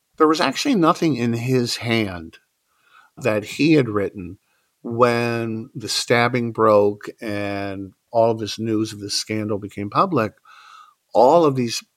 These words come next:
sort of noted attorneys in New York, his friends, Columbia classmates, were all sending him letters and telegrams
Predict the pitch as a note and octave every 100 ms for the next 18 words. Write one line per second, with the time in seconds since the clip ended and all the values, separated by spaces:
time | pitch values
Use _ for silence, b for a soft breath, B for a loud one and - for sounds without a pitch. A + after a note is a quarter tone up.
0 | _ _ _ _ - A#2 G#2+ G#2+ A2 A2+
1 | A2+ G#2+ F#2+ - A2 - D3+ C#3+ C3+ B2
2 | A#2 A#2+ A2+ A2 A2 G#2+ G#2 G#2 - G2
3 | - - - B2+ A#2+ A#2 A#2 A2 A2 -
4 | - - A2 A2+ B2+ A#2 G#2+ A2+ A2 A2
5 | - A2+ G#2+ G#2+ - B2+ C3+ C#3+ C3 B2
6 | A2+ G#2+ G#2 G#2+ G#2+ A2 G2+ G2 D#3 F#3+
7 | D#3 C3 B2 B2 -